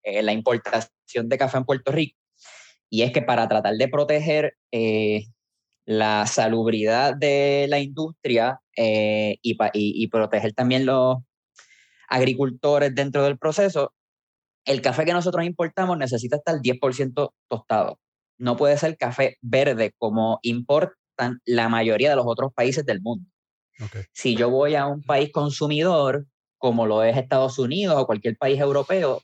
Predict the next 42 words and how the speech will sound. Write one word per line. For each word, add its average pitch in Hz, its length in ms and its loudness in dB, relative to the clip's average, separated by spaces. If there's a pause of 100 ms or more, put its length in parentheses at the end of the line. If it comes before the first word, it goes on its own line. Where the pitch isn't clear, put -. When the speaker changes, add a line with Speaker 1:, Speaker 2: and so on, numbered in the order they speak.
Speaker 1:
ellos 127 340 0
importan 165 500 0
el 135 100 -2
café 117 280 0
verde 104 380 0 (100)
para 110 240 0
tostarlo. 107 600 -4 (600)
Nosotros 135 320 0
en 165 80 0
Puerto 175 240 0
Rico 185 380 2
importamos 131 540 -2
el 151 80 -4
café 202 360 -2 (120)
diez 120 280 -2
por 135 160 0
ciento 139 300 -2
tostado. 110 480 -4 (680)
Y 127 100 0
eso 127 160 0
tiene 135 160 2
una 135 140 0
peculiaridad 147 560 2
y 147 80 2
es 143 120 -2
que 151 120 -2
no 135 300 -2
todo 175 160 0
el 175 80 0
mundo 180 520 0 (120)
vende 123 580 0 (280)
café 156 300 0
diez 123 200 0
por 120 160 -2
ciento 139 300 -4
tostado. 175 480 -2 (440)
Así 117 180 -2
que 143 80 2
eso 151 160 2
limita 165 300 0
también 156 300 -2
las 147 100 -2